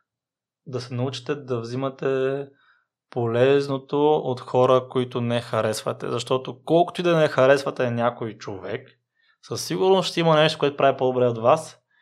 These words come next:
и се опитате да го извлечете от, а, него.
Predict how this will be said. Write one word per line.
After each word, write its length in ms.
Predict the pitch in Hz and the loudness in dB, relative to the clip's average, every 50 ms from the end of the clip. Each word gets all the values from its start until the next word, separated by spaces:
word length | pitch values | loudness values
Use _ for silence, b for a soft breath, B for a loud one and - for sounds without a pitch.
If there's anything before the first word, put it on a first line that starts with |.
| _ _ _ _ _ - | _ _ _ _ _ -8
и 300 | 147 147 151 151 170 175 160 - - _ - | -6 -4 -4 -4 -4 -6 -8 -12 -16 _ -14
се 180 | - - - 135 | -12 -8 -6 -6
опитате 380 | 120 - - - 143 135 - | -8 -8 -6 -6 -6 -6 -4
да 140 | 131 135 127 | -4 -4 -4
го 160 | 123 135 135 127 131 127 123 127 127 - - | -2 -2 0 0 0 0 0 -2 -6 -8 -8
извлечете 480 | 131 117 117 117 - - 120 120 - 120 | -6 -6 -6 -4 -4 -4 -6 -4 -6 -6
от, 240 | 113 110 - - | -6 -8 -8 -6
а, 60 | 113 107 104 104 104 101 101 101 101 101 101 101 | -6 -4 -4 -4 -4 -6 -6 -8 -8 -10 -10 -10
него. 360 | 101 101 104 101 98 101 | -10 -8 -8 -10 -10 -14